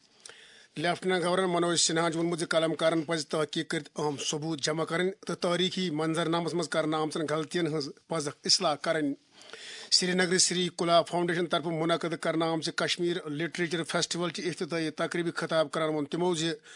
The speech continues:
ون چھ جموں کشمیرس متعلق صحیح تفصیل برونٛہہ کن اننک وق ووتمت۔ عوامی Shakayat، عملہ تو Pensioning مرکزی Waziri مملکت Doctor Jitender سنگھن چھ Wunmuth ز آدھارس پٮ۪ٹھ مبنی ڈیجیٹل شناختی Nizam تو پی ایم گتی شکتی قومی Master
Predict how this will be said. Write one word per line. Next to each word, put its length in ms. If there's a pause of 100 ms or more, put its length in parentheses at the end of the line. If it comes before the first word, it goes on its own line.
(260)
ون 260
چھ 80
جموں 200
کشمیرس 460
متعلق 320
صحیح 320
تفصیل 360
برونٛہہ 280
کن 120 (100)
اننک 360
وق 340
ووتمت۔ 380 (520)
عوامی 320
Shakayat، 480 (160)
عملہ 280
تو 160
Pensioning 460
مرکزی 540
Waziri 320
مملکت 380
Doctor 360
Jitender 380
سنگھن 300
چھ 60
Wunmuth 320 (360)
ز 120
آدھارس 460
پٮ۪ٹھ 120
مبنی 420
ڈیجیٹل 480
شناختی 480
Nizam 380
تو 100
پی 220
ایم 140
گتی 340
شکتی 320
قومی 340
Master 380